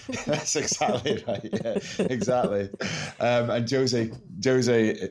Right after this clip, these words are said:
you know, is, is playing exactly that part. He's trying to, he's trying to harden them up. He's trying to make them winners.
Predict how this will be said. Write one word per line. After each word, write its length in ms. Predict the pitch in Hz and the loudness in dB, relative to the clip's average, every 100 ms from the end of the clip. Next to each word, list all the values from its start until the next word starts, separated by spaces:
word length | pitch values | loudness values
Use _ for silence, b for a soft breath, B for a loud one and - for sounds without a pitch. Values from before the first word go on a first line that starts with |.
| - | -2
you 140 | 120 | 2
know, 120 | 104 | 4
is, 340 | 95 110 - - | 2 0 -2 -2
is 180 | 104 101 | -2 -2
playing 400 | - 120 110 101 | 0 4 4 4
exactly 460 | 98 117 - 101 | 2 2 2 0
that 260 | 101 82 - | 0 -2 -2
part. 260 | 95 85 | -2 0
He's 160 | 117 110 | 0 -2
trying 180 | 180 170 | 0 2
to, 100 | 131 | 2
he's 180 | 127 127 | -2 -2
trying 160 | 196 | 0
to 60 | 190 | 2
harden 360 | 127 127 113 | 4 4 4
them 160 | 107 95 | 2 2
up. 120 | 80 | -2
He's 120 | 95 | -4
trying 140 | - 143 | -4 0
to 40 | |
make 180 | 123 87 | 0 0
them 100 | 95 | -2
winners. 400 | 92 92 90 - | -2 -2 -4 -6